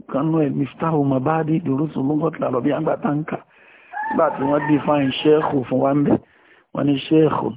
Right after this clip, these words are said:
wọ́n lè balagha sittina sanna. Ẹni tó bá ti pé ọmọ ọgọ́ta ọdún, sixty years, bá ṣe define ẹ̀ náà wí tàbí pé de Lárúbáwá yẹn ni. Miftahu Mabadi.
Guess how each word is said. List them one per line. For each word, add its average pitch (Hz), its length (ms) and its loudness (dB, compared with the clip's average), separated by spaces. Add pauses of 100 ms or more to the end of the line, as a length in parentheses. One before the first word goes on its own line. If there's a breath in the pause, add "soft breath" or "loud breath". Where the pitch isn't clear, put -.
(720 soft breath)
wọ́n 131 140 -4
lè 139 100 2 (220)
balagha 147 480 2 (140)
sittina 127 560 -2 (100)
sanna. 120 400 -2 (400 soft breath)
Ẹni 127 240 -2
tó 143 100 -2
bá 135 180 0
ti 131 120 -14
pé - 160 -6
ọmọ 123 320 -2
ọgọ́ta 131 380 -4
ọdún, 120 320 -2 (140)
sixty - 340 -10
years, 123 500 2 (220)
bá 120 140 -8
ṣe 107 200 -6
define 107 400 -4
ẹ̀ 110 60 -4
náà 117 100 -4
wí 95 180 -6
tàbí 101 280 -6
pé 113 160 0
de 110 100 0
Lárúbáwá 104 480 0
yẹn 90 100 -6
ni. 73 200 -12 (680 soft breath)
Miftahu 120 380 0
Mabadi. 107 500 -2